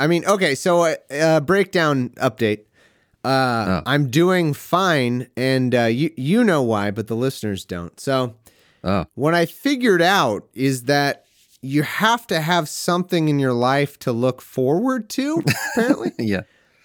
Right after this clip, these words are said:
Speaker 1: So what I did was I started playing a video game with Sam,
Speaker 2: Mm-hmm.
Speaker 1: and now my life is better. Like, now instead
Speaker 2: Way
Speaker 1: of
Speaker 2: better.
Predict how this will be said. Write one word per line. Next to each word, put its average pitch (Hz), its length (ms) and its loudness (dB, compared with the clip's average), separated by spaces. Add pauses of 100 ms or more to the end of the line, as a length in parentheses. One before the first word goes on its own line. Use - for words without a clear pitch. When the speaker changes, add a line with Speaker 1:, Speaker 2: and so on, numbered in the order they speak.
(140)
Speaker 1:
So 180 360 0
what 185 240 2
I 180 160 2
did 196 440 0
was 165 200 2
I 143 100 2
started 165 560 -2
playing 135 500 0
a 110 80 -2
video 143 440 2
game 107 420 0
with 98 140 -4
Sam, 107 560 -2 (420)
Speaker 2:
Mm-hmm. 135 240 -8
Speaker 1:
and 127 260 2
now 160 480 2
my 127 240 0
life 131 360 0
is 101 120 -4
better. 87 440 -6
Like, 113 200 -4
now 160 340 2
instead 156 440 0
Speaker 2:
Way 143 80 6
Speaker 1:
of 151 120 2
Speaker 2:
better. 78 160 -8